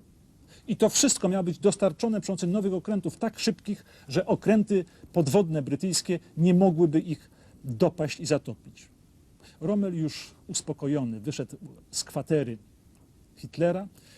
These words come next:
i udał się na wypoczynek do Semmering w Austrii.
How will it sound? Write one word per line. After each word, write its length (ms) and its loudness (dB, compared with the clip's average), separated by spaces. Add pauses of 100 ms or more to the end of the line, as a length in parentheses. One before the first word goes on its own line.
(100)
i 140 -6
udał 280 2
się 140 -2
na 120 -2
wypoczynek 680 -4
do 180 -2
Semmering 640 0
w 120 -20
Austrii. 540 -8